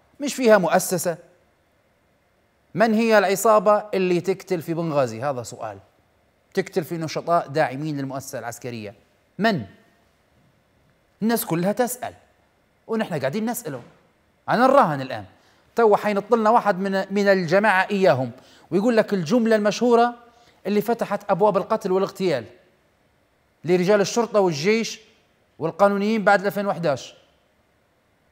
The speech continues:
"اللي ما يدير شيء ما يجيه شيء". الجملة الشهيرة اللي ما لهاش أي معنى إلا التحريض على القتل. "اللي ما يدير شيء ما يجيه شيء".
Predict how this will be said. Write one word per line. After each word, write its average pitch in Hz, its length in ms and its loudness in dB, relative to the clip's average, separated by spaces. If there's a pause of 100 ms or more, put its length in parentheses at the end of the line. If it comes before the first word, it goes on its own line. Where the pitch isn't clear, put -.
(320)
"اللي 196 160 -2
ما 196 80 0
يدير 196 180 2
شيء 208 480 -2
ما 170 100 -4
يجيه 156 240 -4
شيء". 107 280 -14 (720)
الجملة 135 300 -6
الشهيرة 113 520 -12 (440)
اللي 120 120 -10
ما 120 80 -8
لهاش 143 300 -6
أي 143 140 -8
معنى 131 320 -8
إلا 127 140 -8
التحريض 123 400 -14
على 117 120 -8
القتل. - 260 -20 (560)
"اللي 180 120 -4
ما 180 80 -2
يدير 175 160 0
شيء 165 260 -6
ما 151 80 -6
يجيه 135 180 -8
شيء". 131 280 -12